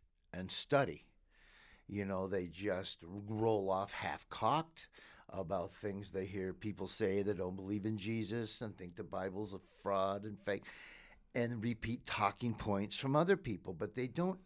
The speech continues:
actually investigate, research, and study. And those that do, uh,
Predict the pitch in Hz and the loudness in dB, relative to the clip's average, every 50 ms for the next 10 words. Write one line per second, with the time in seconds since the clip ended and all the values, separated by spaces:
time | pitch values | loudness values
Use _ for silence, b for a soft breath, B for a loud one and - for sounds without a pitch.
0 | - 127 135 147 151 151 156 - - - 117 98 92 90 87 85 90 98 - - | -4 0 2 2 2 2 0 -2 -4 -2 -2 0 0 -2 -2 -4 -4 -8 -10 -14
1 | _ _ _ _ - _ _ - 110 117 110 98 110 104 95 - - 107 104 92 | _ _ _ _ -20 _ _ -8 -6 -6 -2 2 2 2 2 2 0 -2 0 0
2 | 95 95 92 87 85 85 - - _ - 98 101 101 95 90 - - 80 76 78 | 2 0 0 0 -2 -4 -10 -18 _ -10 -6 -4 -4 -4 -4 -6 -6 -6 -6 -6
3 | 80 - - - _ - - 85 82 82 - - - - 120 120 104 82 78 76 | -8 -10 -14 -14 _ -8 -8 -6 -6 -8 -10 -8 -4 -2 0 0 0 0 -4 -8
4 | B B B B B B B B 113 110 107 104 - - - - - 95 98 101 | B B B B B B B B 0 0 0 -2 -4 -8 -14 -14 -10 -4 2 6
5 | 113 120 147 165 156 110 127 156 143 123 117 156 170 170 139 87 - - - - | 8 10 10 8 8 6 4 2 2 4 6 6 8 8 8 6 4 -2 -10 -20
6 | _ b b b b b b b b b b b - 90 92 90 87 85 82 82 | _ b b b b b b b b b b b -6 -2 -2 0 0 0 -2 -2
7 | 78 69 65 | -4 -6 -8